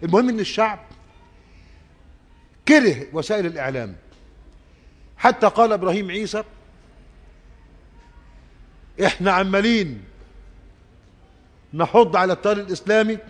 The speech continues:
ونكتب في مقالات، والفضائيات شغالة"، وبعدين يروح يدي صوته للإيه؟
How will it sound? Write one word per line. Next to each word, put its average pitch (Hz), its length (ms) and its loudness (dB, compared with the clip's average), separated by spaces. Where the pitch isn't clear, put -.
ونكتب 208 400 2
في 180 80 -4
مقالات، 196 560 2
والفضائيات 190 560 6
شغالة"، 220 520 4
وبعدين 185 340 2
يروح 220 260 2
يدي 190 200 0
صوته 214 360 4
للإيه؟ 185 440 4